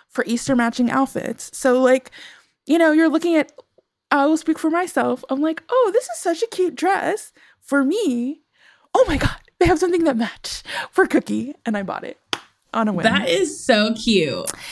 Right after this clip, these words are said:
Speaker 1: Impulse purchase. But yes, they, Target has, yeah, matching Easter outfits, like, branding this year.
Speaker 2: Oh my gosh, not me going to Target to see if I can get a bow tie for Kobe.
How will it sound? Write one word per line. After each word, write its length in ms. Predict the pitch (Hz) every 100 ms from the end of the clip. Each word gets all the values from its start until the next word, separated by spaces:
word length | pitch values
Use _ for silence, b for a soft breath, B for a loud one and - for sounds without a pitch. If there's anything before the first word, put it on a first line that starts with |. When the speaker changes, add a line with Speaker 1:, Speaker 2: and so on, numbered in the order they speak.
| B B B
Speaker 1:
Impulse 320 | 226 277 262
purchase. 380 | - 156 - -
But 200 | - 262
yes, 360 | 202 - - -
they, 440 | 220 240 240 240 - -
Target 360 | 254 277 262 -
has, 760 | 226 214 220 214 226 - - - _ -
yeah, 180 | 240 214
matching 460 | 196 196 226 208 -
Easter 580 | 202 - 196 190 185 -
outfits, 540 | 175 190 185 180 -
like, 220 | 185 175 -
branding 580 | 185 185 185 156 135 156
this 260 | - - -
year. 260 | - 226
Speaker 2:
Oh 40 | 285
my 160 | 294
gosh, 520 | 277 254 370 427 -
not 160 | 269 285
me 140 | 349
going 240 | 311 302 294
to 80 | 294
Target 420 | 269 320 339 339
to 80 | -
see 140 | 285
if 80 | 277
I 80 | 277
can 100 | 254
get 120 | 262
a 60 |
bow 200 | 220 226
tie 200 | 254 262
for 140 | 254 220
Kobe. 720 | 247 339 330 262 269 320